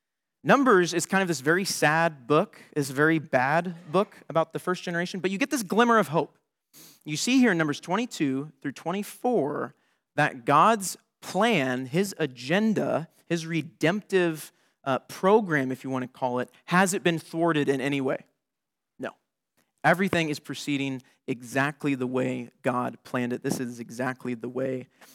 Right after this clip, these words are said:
it's supposed to be. So, you see, based on the Old Testament, the birth of Christ, Christmas, it's a lot more than just his birth. Yes, his coming, that is what we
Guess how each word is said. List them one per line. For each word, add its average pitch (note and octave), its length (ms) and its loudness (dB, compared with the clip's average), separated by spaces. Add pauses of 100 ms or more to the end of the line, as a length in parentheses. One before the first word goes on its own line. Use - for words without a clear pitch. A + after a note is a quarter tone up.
(180)
it's - 300 -8
supposed - 600 -12
to - 100 -14
be. A2 240 -16 (960)
So, F3 360 2 (340)
you C3 60 -14
see, C#3 140 -6
based D3 320 2
on C#3+ 60 -2
the C3 80 -4
Old C3 140 -12
Testament, F3 540 -2
the B2+ 80 -10
birth C3 200 -2
of - 140 -20
Christ, E3 540 0
Christmas, D#3+ 580 -4
it's - 100 -6
a C3 60 2
lot C3+ 400 4
more C#3 240 -2
than B2+ 140 -8
just B2+ 300 -6
his A#2+ 260 -6
birth. A#2 520 -10 (400)
Yes, D3 280 2
his B2 180 -4
coming, E3 600 0
that C3+ 180 2
is B2 120 -10
what C3 140 -4
we B2 260 -4